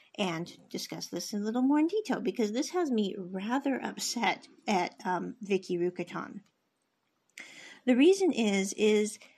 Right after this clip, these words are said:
they are doing this to all B Ls on their website. They're making them all R-rated. The ones that I'm talking about that they're doing this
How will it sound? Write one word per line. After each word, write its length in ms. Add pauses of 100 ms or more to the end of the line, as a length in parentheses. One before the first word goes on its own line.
(120)
they 360
are 120
doing 380
this 240 (120)
to 200
all 320
B 280
Ls 540 (240)
on 260
their 240
website. 640 (120)
They're 140
making 400
them 160
all 400
R-rated. 680 (500)
The 300
ones 340
that 100
I'm 160
talking 380
about 320
that 140
they're 240
doing 340
this 240